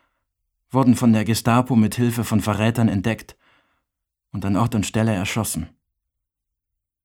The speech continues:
Nach der Vernichtung der jüdischen Familien gingen die Deutschen ungeheuer dazu über, die ortsansässigen Krimtschaken auf die gleiche Weise zu vernichten. Der übrigen Bevölkerung von Kertsch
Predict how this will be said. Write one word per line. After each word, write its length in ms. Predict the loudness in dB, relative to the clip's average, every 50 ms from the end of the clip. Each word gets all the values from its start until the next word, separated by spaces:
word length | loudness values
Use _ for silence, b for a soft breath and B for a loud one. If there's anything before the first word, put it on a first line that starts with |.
| _ _ _ _ _ _ _ _ _ _ _ _ _
Nach 200 | 2 2 2 4
der 140 | 4 2 2
Vernichtung 500 | 6 8 8 8 8 8 6 6 6 8
der 140 | 8 6 6
jüdischen 420 | 6 6 4 4 4 2 4 2
Familien 800 | 4 6 6 8 8 8 8 8 8 6 6 6 6 4 2 0 _ _ _ _ _ _ _ _ _ _ 0
gingen 240 | 4 6 8 8 8
die 100 | 8 6
Deutschen 460 | 6 6 4 4 2 4 6 6 6
ungeheuer 640 | 8 8 8 8 8 8 6 4 6 6 6 6 4
dazu 320 | 2 0 -2 0 0 2
über, 460 | 4 4 4 4 4 4 4 4 2 b b b b b b b b b b _ _ -2
die 140 | 0 2
ortsansässigen 880 | 4 4 4 2 2 4 4 4 4 4 2 2 2 4 4 4 4 4
Krimtschaken 760 | 0 2 4 4 4 2 0 -2 -2 -2 -2 -6 -6 -6 -8 -14 _ _ -12
auf 180 | -10 -10 -6
die 80 | -4 -2
gleiche 400 | 0 2 2 2 2 2 0 0
Weise 320 | 0 -2 -2 -2 -4 -4
zu 160 | -6 -6 -8 -6
vernichten. 600 | -4 -2 -2 -2 -2 -4 -6 -8 -8 -8 -8 _ _ _ _ _ _ _ _ _ _ _ _ _ _ _ _ _ _ _ _ _ _ _ _ _ _ _ 0
Der 120 | 2 4 4
übrigen 460 | 4 2 4 2 2 4 6 4 4
Bevölkerung 640 | 4 2 0 0 0 0 0 0 2 4 4 4 4
von 200 | 4 2 0 0
Kertsch 540 | 2 2 2 2 2 0 -4 -6 -8 -10